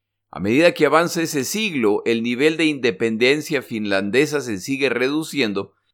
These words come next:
pero el Imperio ruso autoriza la existencia de un parlamento finlandés y de un sistema electoral en que Finlandia se vuelve el primer país europeo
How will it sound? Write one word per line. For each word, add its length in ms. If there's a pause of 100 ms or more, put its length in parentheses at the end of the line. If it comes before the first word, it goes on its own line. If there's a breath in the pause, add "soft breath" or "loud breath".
pero 160
el 80
Imperio 440
ruso 360
autoriza 520
la 100
existencia 680
de 80
un 140
parlamento 720
finlandés 920 (280)
y 140
de 120
un 160
sistema 460
electoral 500
en 160
que 160
Finlandia 540
se 120
vuelve 520
el 160
primer 500
país 360
europeo 720